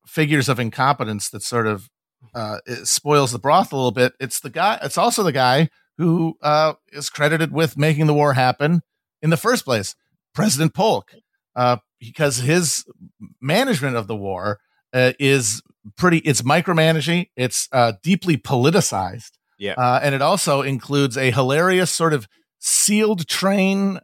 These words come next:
Speaker 1: uh, to Finland station thing with
Speaker 2: Right,
Speaker 1: Santa
Speaker 2: right.
Speaker 1: Anna that ends up prolonging the war significantly.
Speaker 2: Totally. Yeah, no, it's interesting. Well, yeah, 'cause Polk, you know, you have a, you know, antebellum republic where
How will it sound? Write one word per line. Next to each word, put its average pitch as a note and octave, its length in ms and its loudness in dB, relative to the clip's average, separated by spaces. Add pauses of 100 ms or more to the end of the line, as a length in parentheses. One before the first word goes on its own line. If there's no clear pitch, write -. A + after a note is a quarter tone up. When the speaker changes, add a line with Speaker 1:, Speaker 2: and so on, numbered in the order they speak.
Speaker 1:
uh, D3+ 440 2 (160)
to D#3+ 180 0
Finland F3 400 2
station E3+ 560 0
thing F3+ 420 0
with D3 160 2
Speaker 2:
Right, - 60 -6
Speaker 1:
Santa E3 320 0
Speaker 2:
right. C3+ 80 -2
Speaker 1:
Anna E3 300 2
that C#3+ 140 -6
ends D3 240 0
up D#3 160 0
prolonging C#3+ 600 0
the C3+ 80 -4
war C#3 320 0
significantly. E3 800 -2 (260)
Speaker 2:
Totally. B2 460 -2
Yeah, C#3+ 240 4
no, D3+ 140 0
it's C#3+ 120 0
interesting. C#3+ 260 -4 (200)
Well, D#3 100 2
yeah, E3+ 140 2
'cause - 180 -6
Polk, A3 460 -2 (320)
you E3 100 -2
know, G3 60 2
you F3+ 160 0
have F#3+ 280 2
a, F3 220 2
you F#3+ 160 -4
know, D#3+ 140 0
antebellum D#3+ 480 0
republic D#3+ 560 -2
where A#2+ 560 0